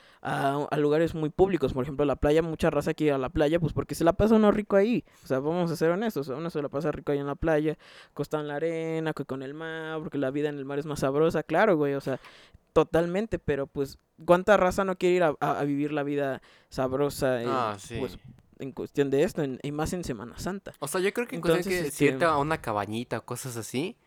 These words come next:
Speaker 2: yo creo que no es-, no está mal, sabes, quédate, pero sí en lugares públicos es como que, híjole, pues,
Speaker 1: Sí, sí, sí.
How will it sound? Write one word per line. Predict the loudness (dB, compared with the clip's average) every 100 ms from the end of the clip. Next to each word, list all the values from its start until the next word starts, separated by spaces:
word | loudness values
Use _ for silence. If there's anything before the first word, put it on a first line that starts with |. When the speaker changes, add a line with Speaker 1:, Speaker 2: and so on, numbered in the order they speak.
| _ _ -10
Speaker 2:
yo | -10
creo | -6
que | -4 -4
no |
es-, | -4
no | -6
está | -4 -2
mal, | 0 -2 -4 _ _
sabes, | -6 -4 -4
quédate, | -4 -2 -2 -4
pero | -6 -8
sí | -8 -8
en | -6
lugares | -6 -6 -8
públicos | -12 -12 -10 -12
es | -12
como | -10 -10 -10
que, |
híjole, | -14 -12 -14 -16 -20 _ _ _ _ _ _
pues, | -10 -8 -4
Speaker 1:
Sí, | -2 -2
sí, | -4
sí. | -6